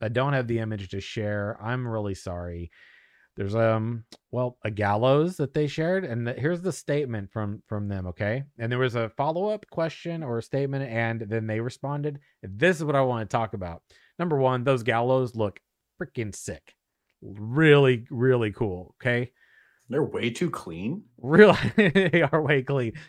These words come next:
Speaker 1: Look, man, it's just the render, man. We need to get that in game. That'll change real quick, right? Uh, hopefully. But how good to have, like, an N P C just, like, afterwards kinda come walking up there and start mopping it up or whatever. That'd be beautiful.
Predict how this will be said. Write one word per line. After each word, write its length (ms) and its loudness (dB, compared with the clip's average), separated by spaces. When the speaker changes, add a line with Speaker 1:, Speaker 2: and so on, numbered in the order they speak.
Speaker 1:
Look, 220 2
man, 220 0
it's 120 -6
just 160 -2
the 80 -4
render, 420 0
man. 240 0
We 80 -2
need 100 -2
to 40 -2
get 160 -2
that 160 0
in 100 -4
game. 240 -2
That'll 220 -2
change 300 -6
real 220 -6
quick, 320 -8
right? 380 -10
Uh, 160 -10
hopefully. 520 -12
But 220 -10
how 120 2
good 240 2
to 80 6
have, 240 4
like, 180 0
an 80 -2
N 80 -2
P 120 -4
C 220 -4
just, 200 -6
like, 200 -6
afterwards 500 -6
kinda 260 -6
come 260 -6
walking 380 -4
up 220 -6
there 180 -2
and 100 -6
start 220 -8
mopping 420 -2
it 120 -6
up 260 -6
or 80 -8
whatever. 420 -6
That'd 160 -8
be 100 -6
beautiful. 540 -12